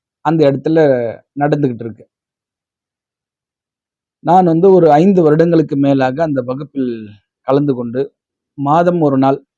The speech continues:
இந்த வகுப்பு நடைபெறும். அதுல அடியேனும் ஒரு அடியாராக சென்று அந்த திருமுறை வந்து படிச்சிட்டு இருக்கோம். எனக்கு தெரிஞ்சு இந்த ஐந்து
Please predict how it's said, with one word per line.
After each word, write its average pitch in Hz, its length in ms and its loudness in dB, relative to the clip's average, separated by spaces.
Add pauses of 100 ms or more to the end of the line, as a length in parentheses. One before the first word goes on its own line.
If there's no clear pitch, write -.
இந்த 127 160 -8
வகுப்பு 139 300 -8
நடைபெறும். 127 460 -6 (1400)
அதுல 170 300 4
அடியேனும் 175 440 2
ஒரு 147 180 4 (1500)
அடியாராக 147 640 2
சென்று 127 340 -4 (1300)
அந்த 143 140 -4
திருமுறை 160 420 2
வந்து 143 260 0
படிச்சிட்டு 135 340 -6
இருக்கோம். 113 260 -18 (640)
எனக்கு 196 240 0
தெரிஞ்சு 202 280 0
இந்த 196 260 2
ஐந்து 170 360 2